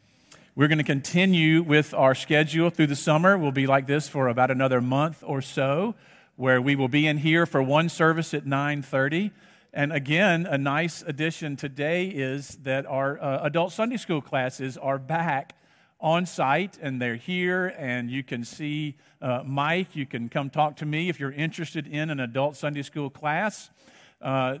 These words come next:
those will also be back in our adult education wing,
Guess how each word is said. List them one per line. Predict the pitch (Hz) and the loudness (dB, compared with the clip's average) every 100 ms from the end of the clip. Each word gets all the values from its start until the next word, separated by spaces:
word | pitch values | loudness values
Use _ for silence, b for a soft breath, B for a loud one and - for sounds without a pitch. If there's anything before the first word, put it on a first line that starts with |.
| 156 | 0
those | 151 180 175 | 2 2 0
will | 165 | 0
also | 165 170 175 185 170 | 4 2 2 -2 -2
be | 151 180 | -2 -4
back | 143 143 180 - | -2 -2 -2 -6
in | 156 170 185 | -8 -8 -6
our | 156 156 | -4 -4
adult | 160 135 147 160 180 | -4 -4 -4 -4 -6
education | 175 180 190 220 - 139 131 | -8 -8 -10 -10 -10 -10 -6
wing, | 127 120 104 92 | -6 -6 -8 -14